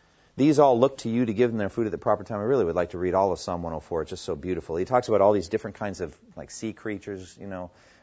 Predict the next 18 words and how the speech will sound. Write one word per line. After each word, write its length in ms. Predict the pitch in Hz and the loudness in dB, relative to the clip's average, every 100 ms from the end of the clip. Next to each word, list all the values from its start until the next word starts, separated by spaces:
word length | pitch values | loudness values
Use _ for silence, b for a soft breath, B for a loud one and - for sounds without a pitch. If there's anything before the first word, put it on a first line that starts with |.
| - | -6
out 160 | 92 92 | -4 -4
in 120 | 95 | -8
the 40 | |
sea, 600 | 82 - - 110 104 104 98 | -12 -14 -10 -6 -4 -4 -2
or, 140 | 82 | -2
or 260 | 82 85 80 | -2 -2 -4
just 260 | - 85 | -8 -12
lions 520 | 87 85 98 104 104 | -4 0 0 -2 -6
that 100 | 95 | -10
go 140 | 87 98 | -2 0
out 100 | 98 | 0
at 100 | 95 | -2
night 220 | 95 98 | -6 -6
and 100 | 98 | -10
prowl 460 | - 92 95 98 92 | -2 2 2 2 0
around, 400 | 92 95 98 87 | -2 -2 -4 -6
and 160 | 76 | -10
man, 400 | 85 98 101 98 | -8 -6 -6 -8